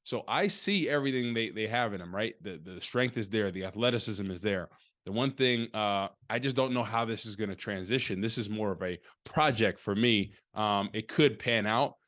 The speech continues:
But the thing is, when I look at defensive linemen, I like to see the get off. Whether you're in a read and react or an attacking style,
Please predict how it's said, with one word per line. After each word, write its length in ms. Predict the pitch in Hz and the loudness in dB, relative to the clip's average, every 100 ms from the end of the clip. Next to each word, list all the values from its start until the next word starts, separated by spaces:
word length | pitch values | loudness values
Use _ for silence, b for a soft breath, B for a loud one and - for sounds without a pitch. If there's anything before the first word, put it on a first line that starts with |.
| _ _ - | _ _ -4
But 100 | 113 | -4
the 80 | 101 | 2
thing 240 | 127 135 | 4 6
is, 160 | 127 104 | 4 2
when 120 | 107 | 2
I 80 | 104 | 2
look 200 | 117 120 | 2 2
at 80 | 104 | 2
defensive 500 | 123 123 107 98 92 | 0 2 -4 -4 0
linemen, 500 | 104 113 101 90 90 | 2 4 2 0 -4
I 100 | 92 | -2
like 240 | 101 104 | 0 0
to 80 | - | -2
see 180 | - 113 | -2 0
the 120 | 92 | 0
get 200 | 92 104 | 0 0
off. 200 | 92 85 | 0 0
Whether 200 | 95 98 | -2 0
you're 160 | 101 104 | 0 0
in 80 | 92 | 0
a 40 | |
read 240 | 87 113 | 0 0
and 120 | 104 98 | 2 0
react 420 | 98 107 117 - | 2 2 0 -2
or 140 | 98 | -6
an 60 | 92 | -6
attacking 420 | 85 113 101 104 | -2 -2 -2 -4
style, 420 | 98 110 113 127 | -2 0 2 0